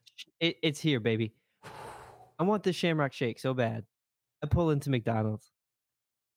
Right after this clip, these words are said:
And I say, "Give me one cheeseburger, please. Only cheese and ketchup." And they said, "Okay, you want anything else?" I said, "Yes, please. Your finest Shamrock Shake." You know what they said?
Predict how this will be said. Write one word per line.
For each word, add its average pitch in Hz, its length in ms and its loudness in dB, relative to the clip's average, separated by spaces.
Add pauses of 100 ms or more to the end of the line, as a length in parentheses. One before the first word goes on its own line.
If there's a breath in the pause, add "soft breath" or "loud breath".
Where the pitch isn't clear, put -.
(500)
And 127 60 2
I 123 40 2
say, 120 160 0
"Give 135 140 4
me 135 100 4
one 127 180 2
cheeseburger, 110 500 -4
please. 113 280 -8 (120)
Only 123 220 2
cheese 107 200 -2
and 107 100 0
ketchup." - 300 -6 (240)
And - 60 -6
they 107 60 -4
said, - 160 -4
"Okay, 120 280 -2
you 113 80 -4
want 117 160 0
anything 120 300 0
else?" 131 180 -2
I 120 60 0
said, 113 240 -4 (280)
"Yes, 127 180 0
please. 117 420 -4 (520)
Your 117 80 -2
finest 120 420 0
Shamrock 110 440 0
Shake." - 400 -6 (840)
You 123 100 2
know 131 100 4
what 139 80 0
they 147 120 4
said? 208 280 0